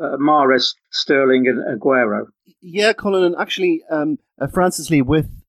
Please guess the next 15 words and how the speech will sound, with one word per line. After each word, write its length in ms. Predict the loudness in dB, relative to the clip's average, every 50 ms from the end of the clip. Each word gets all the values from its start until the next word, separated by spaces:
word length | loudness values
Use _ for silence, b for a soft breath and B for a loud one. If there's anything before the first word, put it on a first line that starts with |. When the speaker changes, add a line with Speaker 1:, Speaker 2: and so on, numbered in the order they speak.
| -4 -4
Speaker 2:
uh, 80 | -4
City 420 | -4 -4 -4 -4 -2 0 0 -2 -2
won 360 | 0 0 0 2 2 0 0 0
everything 720 | 0 0 0 2 0 0 0 2 2 2 2 2 0 -2 0
domestically, 760 | 0 2 2 2 0 -2 -2 -4 -4 -2 0 0 2 2 0
and 180 | 0 0 0 0
of 100 | -2 -2
course 340 | -2 0 0 0 0 -2 -2
the, 220 | 0 0 0 0 -2 _ _ _ _ -4 0
uh, 180 | 0 0 0 -2 -6 -14
City's 400 | -8 -4 -4 -2 -2 -2 -4 -4
first 260 | -2 -2 -2 -2 -2
European 520 | -2 0 0 0 0 0 0 0 0 0 -2
trophy, 500 | -2 -2 -2 -2 -2 -2 -2 -2 -2 -2
the, 240 | -2 -2 -2 -2